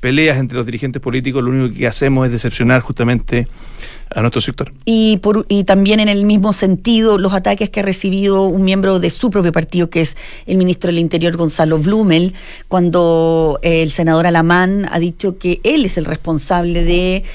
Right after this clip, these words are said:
Speaker 2: el fracaso que ha tenido este gobierno en cuanto a la política pu-, a la con-,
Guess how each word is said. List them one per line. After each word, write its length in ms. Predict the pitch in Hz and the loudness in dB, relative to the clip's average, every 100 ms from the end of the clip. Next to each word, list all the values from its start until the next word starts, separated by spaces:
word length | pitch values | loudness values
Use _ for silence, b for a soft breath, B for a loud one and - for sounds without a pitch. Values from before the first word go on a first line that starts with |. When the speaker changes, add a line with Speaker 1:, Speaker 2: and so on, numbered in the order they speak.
| B | B
Speaker 2:
el 140 | 180 151 | -4 0
fracaso 520 | 170 160 185 208 214 | 0 2 0 0 -2
que 100 | 196 | -2
ha 20 | |
tenido 380 | 185 175 175 185 | 0 0 0 2
este 180 | 175 190 | 2 4
gobierno 560 | 175 165 170 170 170 | 4 6 6 4 0
en 140 | 175 160 | 0 -2
cuanto 260 | 151 147 | -2 -2
a 20 | 156 | -2
la 80 | |
política 440 | 147 151 147 151 - | 0 -2 -4 -4 -4
pu-, 140 | 190 | -4
a 120 | - 156 | -4 -2
la 380 | 143 147 143 - | 0 0 -2 -2
con-, 240 | 175 156 | 0 0